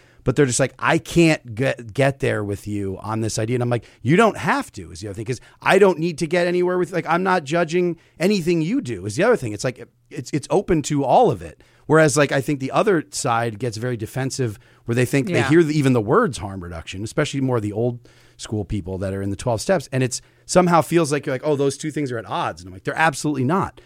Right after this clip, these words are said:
Speaker 1: The whole thing is
Speaker 2: Yeah.
Speaker 1: like, you, wha-, whatever you're choosing for yourself, it's like people, people being there to help you along, you know, the way with that. It's community, everything else. And, and ultimately, when you're talking about, like, with, with, uh,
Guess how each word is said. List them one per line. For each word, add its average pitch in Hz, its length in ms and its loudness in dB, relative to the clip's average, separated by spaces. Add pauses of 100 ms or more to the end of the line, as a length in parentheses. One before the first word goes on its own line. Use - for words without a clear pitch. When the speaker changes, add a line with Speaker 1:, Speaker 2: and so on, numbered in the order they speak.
(260)
Speaker 1:
The 131 100 0
whole 147 120 8
thing 170 220 4
is 147 140 6
Speaker 2:
Yeah. 117 60 0
Speaker 1:
like, 117 180 -2
you, 123 240 -6
wha-, 127 180 0
whatever 147 300 2
you're 139 220 2
choosing 143 420 -2
for 131 100 -6
yourself, 131 480 -2
it's - 100 -10
like 107 120 -8
people, 123 360 -2 (520)
people 147 240 -2
being 147 280 6
there 139 180 4
to 123 300 -2
help 143 280 -2
you 131 220 2
along, 120 580 0
you 117 100 0
know, 95 120 -4
the 104 120 -4
way 135 180 2
with 180 120 0
that. 80 120 -10
It's - 100 -14
community, 147 500 2
everything 143 360 0
else. 185 220 0
And, 104 200 -6
and 110 300 -2 (240)
ultimately, 135 420 6
when 127 80 4
you're 120 80 0
talking 117 240 0
about, 110 180 -2
like, 98 160 -8
with, 101 220 -8
with, 101 280 -8
uh, 92 240 -6